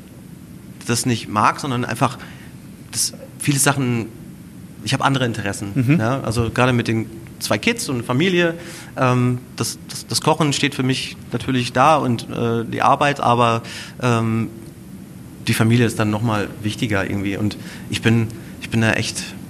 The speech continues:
Speaker 1: gar nicht so hinterher dann auch, ne? Also wenn ich so coole Konzepte sehe, dann find ich das voll cool und dann, äh, dann verfolge ich das auch, aber ansonsten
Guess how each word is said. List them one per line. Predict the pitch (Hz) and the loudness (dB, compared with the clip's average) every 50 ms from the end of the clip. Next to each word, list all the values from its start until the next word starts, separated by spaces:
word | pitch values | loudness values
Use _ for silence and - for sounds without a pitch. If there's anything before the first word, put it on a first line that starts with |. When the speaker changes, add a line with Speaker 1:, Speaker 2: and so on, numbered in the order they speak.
| - - - | -12 -8 -4
Speaker 1:
gar | - - | -2 2
nicht | 123 127 117 - | 2 2 2 2
so | 120 113 | 2 2
hinterher | 110 123 120 107 98 101 120 120 95 90 90 98 - - - - - - - - - - - - - - | 2 2 2 0 0 0 2 2 0 0 -2 -6 -10 -14 -14 -16 -16 -16 -14 -16 -14 -14 -14 -16 -8 -6
dann | 104 101 | -4 -2
auch, | 82 87 98 95 98 | -2 -2 -2 -4 -4
ne? | 104 104 120 143 - | -6 -6 -6 -4 -4
Also | 117 110 120 113 | 0 0 4 4
wenn | 123 135 | 4 4
ich | 131 | 4
so | - 135 | 2 -2
coole | - 202 214 185 | 0 2 2 4
Konzepte | - 165 - - 185 185 - 190 175 170 170 151 127 | 4 4 2 2 2 2 4 4 6 6 4 2 2
sehe, | 147 165 165 175 - | 2 4 4 6 6
dann | - 147 135 127 | 6 6 4 4
find | - 151 151 | 4 2 0
ich | - | 0
das | 131 120 - - - - | 0 -2 -4 -8 -12 -4
voll | - - 139 139 - | 0 0 0 0 0
cool | 170 180 185 180 | 0 2 2 2
und | 160 131 | 4 4
dann, | 131 127 120 - - 120 | 2 2 0 0 -2 -2
äh, | 117 117 120 123 - - - - - - - | 0 0 0 0 -2 -6 -8 -8 -10 -4 -2
dann | 131 120 | 0 0
verfolge | - 127 120 - 117 135 156 | 0 0 0 2 2 2 2
ich | 175 | 0
das | - 160 156 | -2 -4 -2
auch, | - - 135 147 160 - | 0 0 0 0 2 2
aber | - 127 123 120 120 117 - - - - - - - - - - | 4 4 6 6 4 4 2 -4 -10 -14 -14 -16 -16 -10 -4 -2
ansonsten | 117 107 113 110 120 120 - - 135 123 120 117 | 0 2 4 2 2 2 0 0 2 2 2 0